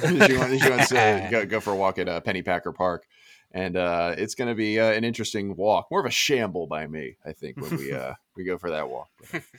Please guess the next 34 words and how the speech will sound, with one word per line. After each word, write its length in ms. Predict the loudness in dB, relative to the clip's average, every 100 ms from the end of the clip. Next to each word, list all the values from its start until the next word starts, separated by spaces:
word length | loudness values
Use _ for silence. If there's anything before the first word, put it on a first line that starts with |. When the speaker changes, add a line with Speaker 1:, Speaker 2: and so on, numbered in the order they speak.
| -20 -20 -20 -20 _
Speaker 1:
but 120 | -20
it'll 100 | -18 -16
be 100 | -12
good. 220 | -10 -10
It's 100 | -14
a 60 | -20
beautiful 400 | -12 -10 -10 -8
day 200 | -6 -6
out 200 | -8 -10
for 240 | -8 -8
it. 120 | -8 _ _ _ -14
But 60 |
we're 80 | -10
gonna 140 | -10
finish 420 | -10 -2 0 2 2
up 240 | 0 -2 _ _ _ _ -14
our 140 | -12
third 480 | -4 4 6 6 2
session 640 | 0 0 0 -2 -2 -6 _ _ _ -8
of 200 | -6 -6
the 80 |
Brose 300 | -2 -2 0
podcast 600 | -2 -4 -6 -6 -8 -10
for 100 | -8
today, 120 | -4 -4
our 60 |
third 240 | 2 2 4
episode 480 | 0 -2 -2 0 -2
of 80 | -6
this 160 | -8
session, 360 | -8 -8 -10 -12
I 60 |
should 200 | -12 -12
say. 260 | -12 -12